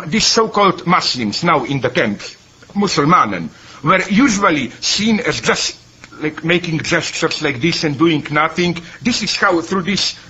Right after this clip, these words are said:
uh, through this racist short circuit, they were given this name. What is so interesting, I will not now,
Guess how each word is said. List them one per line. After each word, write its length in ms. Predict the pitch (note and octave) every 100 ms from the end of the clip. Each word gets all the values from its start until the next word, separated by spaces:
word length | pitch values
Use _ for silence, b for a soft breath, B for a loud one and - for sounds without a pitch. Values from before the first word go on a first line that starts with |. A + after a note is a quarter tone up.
| B -
uh, 260 | D#3 D3
through 180 | - F3+
this 240 | F3+ E3+ -
racist 560 | F3 G3 F3+ D#3+ -
short 300 | - E3 D#3+
circuit, 580 | - F#3 E3+ D#3+ E3 - B B -
they 140 | E3+
were 260 | E3 D3+ C3+ - - - -
given 400 | E3+ D3+ B2+ B B
this 380 | G#2+ D#3 - - B B2
name. 320 | D3 G2 D#2+ B B B
What 220 | D3 -
is 120 | C4+ -
so 480 | - - - D#4 C#4+
interesting, 720 | C4 B3 C#3 B2 - A2 F2+ -
I 80 | E3
will 140 | F#3
not 220 | G3 F#3+ E3+
now, 340 | D3+ A#2+ G#2